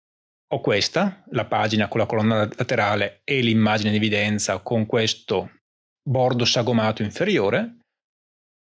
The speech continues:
Quest'altra opzione che presenta, oltre all'immagine in evidenza, anche un modulo di lead generation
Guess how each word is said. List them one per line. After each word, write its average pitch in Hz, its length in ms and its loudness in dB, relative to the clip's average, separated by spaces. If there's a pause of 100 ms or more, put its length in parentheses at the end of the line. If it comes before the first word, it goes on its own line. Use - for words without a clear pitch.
(120)
Quest'altra 139 460 0
opzione 123 500 0
che 120 140 -4
presenta, 117 640 2
oltre 120 260 0
all'immagine 113 360 4
in 117 40 2
evidenza, 110 640 2
anche 120 440 -2
un 110 180 2
modulo 113 460 2
di 107 120 0
lead 117 160 2
generation 170 840 0